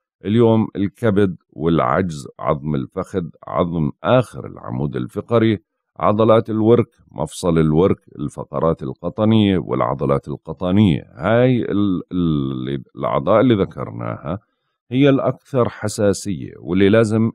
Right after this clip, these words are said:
إنه بخلال هذه الأيام اللي القمر بيكون موجود فيها بالقوس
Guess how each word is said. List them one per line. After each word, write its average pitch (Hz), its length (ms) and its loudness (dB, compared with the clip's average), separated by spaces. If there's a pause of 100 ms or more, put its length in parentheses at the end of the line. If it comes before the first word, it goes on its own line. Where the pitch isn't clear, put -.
إنه 95 280 2
بخلال 90 500 0
هذه 67 320 -12
الأيام 76 680 -4
اللي 62 240 -8
القمر 67 520 -4
بيكون 60 320 -6
موجود 78 400 -6
فيها 90 300 -8
بالقوس 110 640 -2